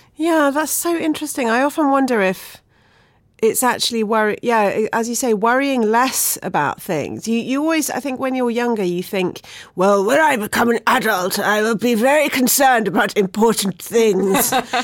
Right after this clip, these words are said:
Speaker 1: And you realise, actually, the older you get, that it's more important to become less anxious and to realise, it's what people say about being much older, isn't it? That once you
Speaker 2: Mm.
Speaker 1: get into your fifties, sixties, seventies, you just care less. Caring less, I think, is a good thing.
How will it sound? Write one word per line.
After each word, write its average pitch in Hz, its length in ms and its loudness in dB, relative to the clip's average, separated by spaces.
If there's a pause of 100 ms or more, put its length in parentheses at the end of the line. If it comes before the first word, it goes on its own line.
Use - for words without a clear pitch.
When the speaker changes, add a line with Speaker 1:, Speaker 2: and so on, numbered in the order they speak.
(260)
Speaker 1:
And 226 200 2
you 247 140 2
realise, 269 380 2
actually, 254 240 -2
the 214 160 -2
older 233 200 2
you 220 140 0
get, 214 360 0
that - 280 -4
it's - 300 -6
more 208 260 2
important 196 460 -4
to 180 100 -14
become 175 320 -6
less 175 260 -4
anxious - 520 -10
and 156 220 -8
to 190 120 -8
realise, 170 600 -4 (200)
it's 254 160 -4
what 349 140 -2
people 311 200 2
say 277 200 2
about 214 320 0
being 208 260 2
much 254 380 0
older, 175 260 0
isn't 208 160 -2
it? 127 140 -2
That 180 100 -6
once 254 260 -2
you 220 80 -2
Speaker 2:
Mm. 196 40 -2
Speaker 1:
get 214 180 0
into 196 220 -4
your 185 80 -4
fifties, 226 500 -8
sixties, 202 400 -8
seventies, 220 380 -6 (340)
you 247 120 -4
just - 260 -6
care 269 440 -2
less. 240 760 -2 (400)
Caring 262 460 2
less, 165 400 -2
I 165 100 -6
think, 185 240 -10
is 170 120 -10
a 180 40 -8
good 156 200 -8
thing. - 380 -14